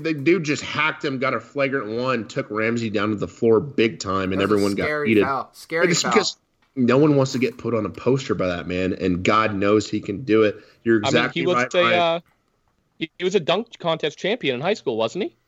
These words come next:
Speaker 1: He was voted the best dunker in the Metroplex in high school, which is
Speaker 2: Really?
Speaker 1: a pretty deal.
Speaker 2: I did not know that, Evan. Big facts. Big facts.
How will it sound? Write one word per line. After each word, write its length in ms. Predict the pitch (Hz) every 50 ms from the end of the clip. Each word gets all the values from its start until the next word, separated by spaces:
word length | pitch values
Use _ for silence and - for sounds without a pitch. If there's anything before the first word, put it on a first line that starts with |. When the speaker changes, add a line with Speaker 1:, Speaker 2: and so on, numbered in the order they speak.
| _ _
Speaker 1:
He 160 | - 147 151 190
was 240 | 190 185 151 127
voted 640 | 120 120 147 151 160 147 156 156 139 123 110 110 110
the 200 | 127 127 123 120
best 680 | 120 120 - - 139 170 220 208 - - - - 117 107
dunker 580 | 139 147 170 170 165 - 143 117 107 107 - -
in 200 | 113 117 113 110
the 60 | 107
Metroplex 1080 | 107 110 120 131 - - - 117 - - - 98 85 - - - - - - - - _ _ _ _ _ -
in 140 | 107 104 104
high 200 | 110 123 131 123
school, 400 | - - - - 82 80 - -
which 180 | 90 107 107 -
is 60 | 143
Speaker 2:
Really? 360 | 202 233 254 254 233 - 339
Speaker 1:
a 40 | 320
pretty 140 | 220 - _ _ _ _ -
deal. 300 | 403 156 - - - - - - - - _ _ _ -
Speaker 2:
I 140 | - 127 147
did 100 | 156 151
not 300 | 156 160 185 196 156 143
know 240 | 156 170 202 202 156
that, 280 | 131 113 104 85 90
Evan. 260 | 110 110 113 - 123 _
Big 220 | - 151 160 156 -
facts. 420 | - 131 - - - - - -
Big 220 | - 151 139 139
facts. 500 | - - - - - - - - - -